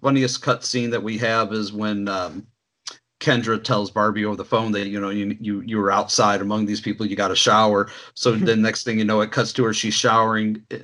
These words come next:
Speaker 1: in, in the shower, not getting her hair wet a bit, but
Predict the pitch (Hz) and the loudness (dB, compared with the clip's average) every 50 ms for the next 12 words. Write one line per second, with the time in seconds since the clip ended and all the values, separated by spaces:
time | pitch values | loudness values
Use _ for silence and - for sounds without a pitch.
0 | - - 143 131 131 - 151 143 143 127 - 135 117 117 113 113 123 135 127 143 | -4 -2 -2 -2 2 4 4 6 6 4 4 4 4 4 4 4 2 2 2 2
1 | 127 143 139 131 131 127 123 117 107 123 110 101 127 127 131 131 120 117 117 113 | 2 2 4 4 2 2 0 0 0 0 0 4 4 4 4 4 4 2 0 0
2 | 107 104 95 107 113 110 110 - - - _ _ _ - 127 120 110 - | -2 -4 -4 -4 -4 -4 -6 -10 -18 -20 _ _ _ -2 -2 -2 -2 -4